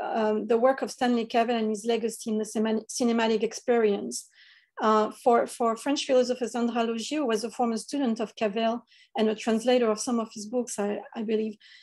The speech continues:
in her book entitled Stanley Cavell, Cinema and Philosophy, she, she says, quote, "Through mimesis, the screening of a movie is the answer to the ordinary conversation,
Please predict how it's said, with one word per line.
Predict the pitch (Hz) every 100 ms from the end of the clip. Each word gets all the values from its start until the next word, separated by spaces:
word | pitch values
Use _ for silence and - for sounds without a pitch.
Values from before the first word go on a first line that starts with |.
| -
in | 247
her | 247 262
book | 247 277
entitled | 240 240 240 247 247 233
Stanley | - 247 240 240
Cavell, | 240 233 233 226
Cinema | - 247 226 226
and | 220
Philosophy, | 220 220 220 226 233 - 320 381
she, | - - 240 -
she | - 233
says, | - 262
quote, | 262 262 269 - - - _ _ -
"Through | - 262
mimesis, | 269 294 285 285 240 269 -
the | 254
screening | 220 - 277 269 262
of | 254 285
a |
movie | 262 233 226 240 -
is | 226 220
the | 233
answer | 226 226 - 247
to | -
the | 220 226
ordinary | 220 226 226 226
conversation, | 214 214 208 - 233 208 - 196